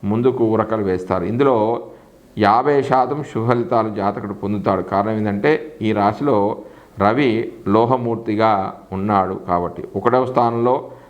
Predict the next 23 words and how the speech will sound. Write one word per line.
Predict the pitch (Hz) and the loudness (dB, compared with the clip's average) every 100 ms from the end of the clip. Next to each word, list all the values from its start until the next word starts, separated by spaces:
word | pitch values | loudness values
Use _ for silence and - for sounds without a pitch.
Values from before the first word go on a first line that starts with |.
| - - | -8 -4
సంచరించేటప్పుడు | 110 120 123 120 117 113 113 104 | -2 0 0 0 0 0 -2 -2
అంటే | 101 113 127 | -2 2 0
సెప్టెంబర్ | 107 104 101 123 123 113 | 0 -4 -2 -2 0 0
పదిహేడు | 107 110 120 | 0 2 0
నుంచి | 117 113 117 | -2 -4 -4
ముప్పై | 107 104 110 | -4 -2 0
వరకు | 107 107 127 104 117 - - - | 0 0 2 2 0 -6 -18 -10
ఒకటవ | 92 117 131 | -2 2 2
స్థానంలోకి | 127 120 110 110 110 101 101 | 0 0 0 0 -2 -2 -4
వస్తాడు. | - 107 85 - - - - - | -2 -2 -2 -8 -18 -20 -20 -4
సంచరించడం | 113 107 120 120 117 107 | -2 2 2 0 -2 -2
వల్ల | 107 123 113 101 - | 0 2 2 0 -4
తాపము, | 98 104 113 113 123 | -2 0 0 -4 -4
కడుపులో | - 104 120 120 | -4 -4 -2 -2
బాధ, | 98 92 95 113 | 0 0 0 2
విపరీత-, | 123 - - 104 117 123 127 120 120 107 - - - | 0 -4 -10 -4 0 0 0 -2 -2 -4 -10 -20 -6
విపరీతమైన | 104 123 139 147 135 127 120 | 0 2 2 2 0 0 0
ఆలోచనలు, | 104 98 107 120 120 107 117 127 - | 0 2 2 0 -4 -4 -4 -4 -4
కోపము, | - 113 110 107 107 104 - - - - - | 0 0 0 -4 -4 -6 -10 -20 -20 -20 0
చిరాకు, | 117 127 127 120 117 120 117 | 4 4 4 0 0 0 0
హృదయ | 110 131 127 | 0 2 2
తాపం | 98 110 104 107 110 | 0 -2 -2 -4 -2
లాంటి | 104 104 104 120 98 107 - | 0 0 2 2 2 -2 -6